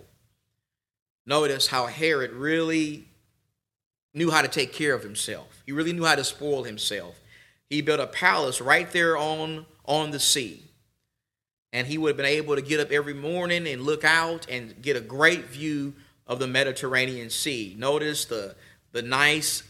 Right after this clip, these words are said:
tile that you see there. This goes back two thousand years. This is the very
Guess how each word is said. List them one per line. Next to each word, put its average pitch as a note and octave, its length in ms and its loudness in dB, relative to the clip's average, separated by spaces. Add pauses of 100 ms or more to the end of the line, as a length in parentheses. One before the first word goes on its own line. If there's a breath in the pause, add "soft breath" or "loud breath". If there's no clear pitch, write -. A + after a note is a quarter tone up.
tile D3+ 640 2
that A#2+ 180 -6
you A#2+ 80 -8
see D3 240 0
there. C#3 340 0
This C#3 220 -2
goes D#3+ 300 -2
back D#3+ 260 -2
two F3 160 -10
thousand D#3 520 2
years. C3+ 380 -4
This C#3+ 240 -4
is D3+ 260 -4
the A#2+ 100 -8
very E3 560 0